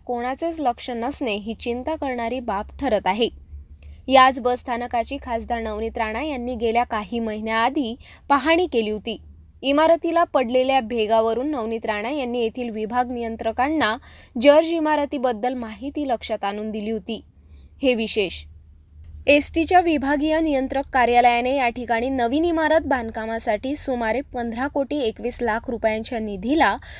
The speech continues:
प्रशासकीय मंजुरी दिली आहे. त्यामुळे विभाग नियंत्रण कार्यालयाने वरिष्ठ स्तरावर पंचवीस कोटी रुपयांचा सुधारित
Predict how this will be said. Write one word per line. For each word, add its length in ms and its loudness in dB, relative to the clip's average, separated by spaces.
प्रशासकीय 720 4
मंजुरी 480 -4
दिली 260 -4
आहे. 260 -2
त्यामुळे 420 4
विभाग 480 -2
नियंत्रण 460 -4
कार्यालयाने 640 0
वरिष्ठ 420 -2
स्तरावर 560 4
पंचवीस 460 -4
कोटी 300 -2
रुपयांचा 500 -4
सुधारित 440 -4